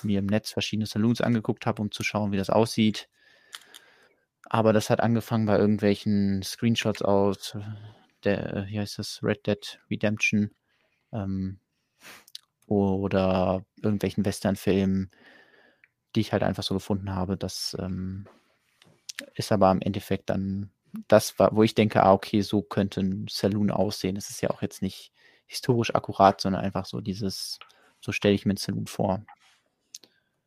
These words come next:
Übrigens auch so ein bisschen der Gedanke, okay, wir machen jetzt was, was Lego nie in einem Set noch machen würde, weil's halt mit Alkohol zu tun hat.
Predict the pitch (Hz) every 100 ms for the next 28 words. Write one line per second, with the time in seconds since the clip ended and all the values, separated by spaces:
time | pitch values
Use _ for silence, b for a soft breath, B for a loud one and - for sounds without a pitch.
0 | _ _ _ _ - 127 127 123 120 123
1 | 113 127 110 104 110 113 117 - 123 107
2 | 107 113 123 113 - 117 - - - 113
3 | 113 107 113 107 - 127 - 104 101 98
4 | 98 104 107 104 98 - 95 101 98 107
5 | - 101 - - 110 110 131 -